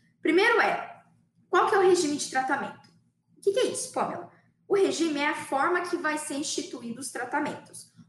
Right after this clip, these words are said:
Ou seja, vai fazer cirurgia? O paciente vai remover ali parte do fígado ou todo o fígado?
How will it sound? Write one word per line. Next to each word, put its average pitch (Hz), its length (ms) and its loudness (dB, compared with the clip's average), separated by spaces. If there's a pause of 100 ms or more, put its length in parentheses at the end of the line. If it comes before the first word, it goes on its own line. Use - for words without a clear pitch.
Ou 269 140 2
seja, - 540 -4 (500)
vai 523 280 4
fazer 220 320 2
cirurgia? 196 880 -4 (520)
O - 40 -20
paciente 285 440 -4
vai 311 280 2
remover 233 680 2
ali 214 200 -4
parte 214 400 -8
do 196 200 -6
fígado 214 560 -6
ou 208 100 0
todo 208 260 2
o - 40 -2
fígado? - 600 -6